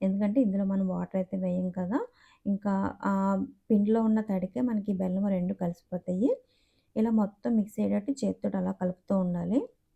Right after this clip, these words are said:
ఇంకా వాటర్ అయితే అస్సలు వేయకండి, వాటర్ వేసారంటే మొత్తం పలసగా అయిపోతుంది. ఇలా మొత్తం కలిసిన తర్వాత నేను ఒక స్పూన్ వరకు ఆవు నెయ్యి అయితే వేసానండి.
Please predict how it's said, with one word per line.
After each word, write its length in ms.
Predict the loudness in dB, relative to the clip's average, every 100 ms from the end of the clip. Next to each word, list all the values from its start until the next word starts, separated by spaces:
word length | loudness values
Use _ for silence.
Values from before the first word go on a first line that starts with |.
| _ _ _ _ _ _ -6
ఇంకా 120 | -2
వాటర్ 400 | 0 0 -2 -2
అయితే 140 | -2 -4
అస్సలు 280 | -4 -4
వేయకండి, 380 | -2 -2 0 0
వాటర్ 340 | 0 -2 -2 -2
వేసారంటే 440 | -2 0 0 0
మొత్తం 320 | 0 -2 -4
పలసగా 380 | -2 -2 -4 -2
అయిపోతుంది. 560 | -2 -2 -8 -8 -2 -2 -2 -10 -20 _ 0
ఇలా 140 | 2
మొత్తం 320 | 4 2 -2
కలిసిన 340 | -2 -2 0 0
తర్వాత 460 | 0 -2 0 -2 -2 -4 -4 -14 _
నేను 200 | 0 0
ఒక 160 | 0
స్పూన్ 400 | -6 -6 -4 0 0
వరకు 340 | -2 -2 -2 -2 -2
ఆవు 200 | -2 0
నెయ్యి 240 | 0 0 0
అయితే 200 | -2 -4
వేసానండి. 720 | -2 -4 -4 -4 -2 0